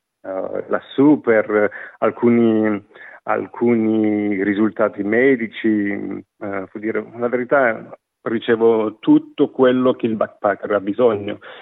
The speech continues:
e alla fine capisco che all'inizio noi backpacker riceviamo tante lettere, però dopo non ne riceviamo quasi più o pochissime, però tutte quelle che riceviamo hanno quella importanza, perché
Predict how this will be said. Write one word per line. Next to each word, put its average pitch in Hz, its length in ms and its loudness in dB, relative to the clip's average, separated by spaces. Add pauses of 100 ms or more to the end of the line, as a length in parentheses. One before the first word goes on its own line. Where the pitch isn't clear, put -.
(100)
e 131 140 0
alla 143 160 2
fine 143 320 2
capisco - 580 -4
che - 160 -2
all'inizio 113 720 2
noi 113 240 0
backpacker 104 480 -2
riceviamo 101 680 -4 (100)
tante 117 380 0
lettere, 107 560 -2
però 143 240 0
dopo 117 640 2
non 113 220 -2
ne 113 100 2
riceviamo 101 380 -4
quasi 120 320 -2
più 139 300 2 (260)
o 110 320 2 (100)
pochissime, 104 600 -4
però 123 400 0 (120)
tutte 156 360 0
quelle 110 300 -2
che - 100 -10
riceviamo 113 640 -2
hanno 107 300 -2
quella 104 340 0
importanza, 104 720 -4
perché - 380 -10